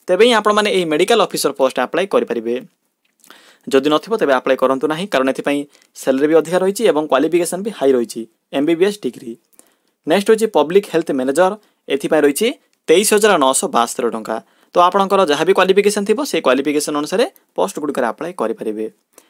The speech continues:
ଏହାପରେ ଦେଖନ୍ତୁ, ସିଲେକ୍ସନ୍ ପ୍ରୋସେସ୍ଟି କିପରି ରହିବ। ଏଥିପାଇଁ ନୋ ଏକ୍ଜାମ୍ ରହିଛି, କୌଣସି ବି ଏକ୍ଜାମ୍ ହେବ ନାହିଁ,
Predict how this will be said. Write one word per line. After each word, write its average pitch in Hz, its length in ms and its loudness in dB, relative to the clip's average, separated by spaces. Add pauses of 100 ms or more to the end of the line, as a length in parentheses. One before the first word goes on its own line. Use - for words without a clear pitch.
(600)
ଏହାପରେ 220 260 4
ଦେଖନ୍ତୁ, 233 320 4 (400)
ସିଲେକ୍ସନ୍ 185 420 0
ପ୍ରୋସେସ୍ଟି 220 360 -4
କିପରି 220 280 0
ରହିବ। 220 200 -2 (760)
ଏଥିପାଇଁ 196 340 0
ନୋ 139 220 2
ଏକ୍ଜାମ୍ 185 260 0
ରହିଛି, 202 280 0
କୌଣସି 143 360 -2
ବି 151 100 -2
ଏକ୍ଜାମ୍ 143 300 2
ହେବ 165 160 -4
ନାହିଁ, 190 220 -4